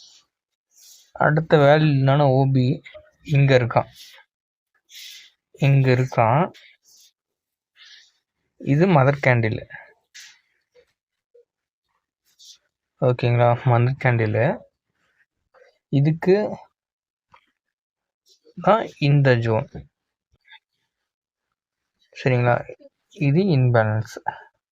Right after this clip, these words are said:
எஃப் இ ஜி, ஃபேர் வேல்யூ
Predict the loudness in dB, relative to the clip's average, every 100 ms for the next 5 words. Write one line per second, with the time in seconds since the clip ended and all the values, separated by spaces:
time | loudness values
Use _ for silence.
0 | _ _ _ _ _ _ _ _ -2 -2
1 | 0 -2 -2 -4 -6 -12 _ _ _ _
2 | _ _ _ _ _ _ -20 -2 2 4
3 | 2 0